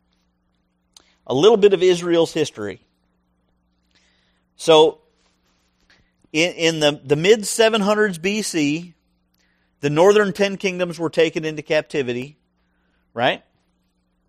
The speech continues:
And then a couple hundred years later, in the mid five hundreds B C, the southern two kingdoms were taken into captivity, right? The first was the Assyrians,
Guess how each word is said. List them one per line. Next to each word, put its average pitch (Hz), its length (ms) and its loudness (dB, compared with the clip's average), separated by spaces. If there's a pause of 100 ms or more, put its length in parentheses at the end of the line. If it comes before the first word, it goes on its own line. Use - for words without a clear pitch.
(500)
And 139 180 -4
then 175 200 2
a 175 40 0
couple 196 300 2
hundred 202 280 0
years 190 260 0
later, 190 360 4
in 160 100 2
the 156 60 -8
mid 170 220 -4
five 190 280 0
hundreds 156 380 -2
B 143 220 -2
C, 147 500 -8 (500)
the 127 120 -2
southern 214 420 2
two 160 180 -4
kingdoms 139 420 -6
were 131 100 -4
taken 135 320 -4
into 120 200 -8
captivity, 117 760 -8 (1300)
right? 135 320 0
The 110 60 -20
first 190 320 2
was 202 120 -2
the 208 120 -6
Assyrians, 180 880 -2